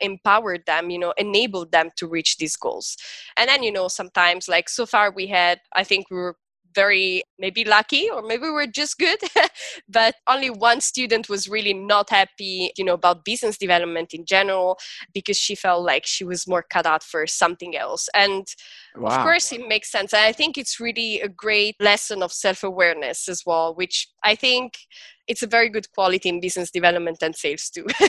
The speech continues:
Speaker 1: <laughs>
Speaker 2: Big time. I mean, it's really tricky because it's like, it's such a tough job. And then you might lose your confidence, right? And you're sitting there going, "Maybe, maybe I just suck at this. I mean, maybe I should not do this."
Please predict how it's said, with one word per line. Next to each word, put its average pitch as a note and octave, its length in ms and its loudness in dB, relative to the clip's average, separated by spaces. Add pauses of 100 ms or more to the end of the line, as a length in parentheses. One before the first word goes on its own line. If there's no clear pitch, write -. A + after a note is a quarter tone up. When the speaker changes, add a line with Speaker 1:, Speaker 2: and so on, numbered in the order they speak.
Speaker 1:
<laughs> - 280 -2
Speaker 2:
Big D3+ 220 2
time. A2 320 0
I C#3 80 4
mean, E3 160 0
it's G#3 220 -2
really D#4 260 0
tricky F#3 460 0
because B2 400 -4
it's C3+ 180 -2
like, C#3+ 240 4
it's - 160 -10
such F#3+ 200 -2
a E3 40 -6
tough C#3+ 340 2
job. A#2 440 2 (460)
And C3 160 2
then B2+ 320 2
you B2+ 140 -10
might C3+ 220 4
lose C3+ 300 -2
your A#2+ 100 -2
confidence, A2 840 2 (460)
right? B2 300 4
And B2+ 140 0
you're B2+ 120 -6
sitting C3+ 320 2
there A#2+ 160 2
going, A#2 440 -4 (100)
"Maybe, E3 420 0
maybe F3+ 260 0
I D3 120 6
just - 420 -4
suck G2+ 280 0
at G2 120 -2
this. - 400 -6
I A2 80 -4
mean, A#2 200 -2
maybe C3+ 300 4
I B2 80 4
should A2+ 240 -4
not A2 280 0
do A2 200 4
this." G#2 500 0